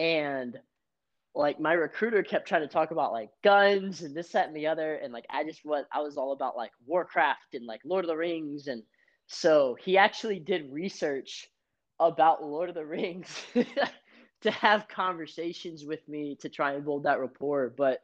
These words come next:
but yeah, I was, I was, I walked in there and I was like, "Yeah, I'm, I'm down to go." So, uh,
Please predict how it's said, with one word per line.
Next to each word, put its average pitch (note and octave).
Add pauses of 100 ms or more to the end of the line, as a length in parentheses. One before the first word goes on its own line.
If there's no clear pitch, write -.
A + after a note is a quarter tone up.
(460)
but F3+
yeah, G3
I G#3
was, F3+
I D3+
was, D#3
I C#3+
walked D#3+
in C#3
there D3
and C3
I C3
was C3
like, B2
"Yeah, A#2+
I'm, C3
I'm C3
down B2+
to B2
go." B2+
So, A#2 (560)
uh, A#2+